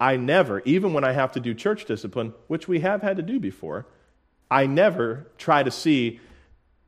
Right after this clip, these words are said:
is this discipline a proof that they're saved? My response, this is how I look at it, especially in counseling sessions, I say, "How willing are they to get right with God?"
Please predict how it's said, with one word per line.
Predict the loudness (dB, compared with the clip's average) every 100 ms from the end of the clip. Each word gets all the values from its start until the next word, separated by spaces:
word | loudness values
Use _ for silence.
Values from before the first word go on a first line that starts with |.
| 6
is | 8 8 8
this | 2 4
discipline | 2 0 0 0
a | 0
proof | 0 0 0
that | -2 -2
they're | -4
saved? | 0 0 0 -4 -14 -20 _ _
My | 0 2
response, | 4 2 0 0 -2 -6 -8
this | -4 -2
is | 0
how | 2
I | 4
look | 4 2
at | 0 -2
it, |
especially | -2 -4 -2 -8
in |
counseling | -4 -6 -6 -8
sessions, | -8 -8 -8 -6
I | -6
say, | -2 -2 -2 -8 _ _ _ _ _ _ _ _ _ _ _
"How | 2 4
willing | 4 0 0
are | 0
they | 0 -2
to |
get | -2 -4
right | -4 -4
with | -6 -10
God?" | -10 -10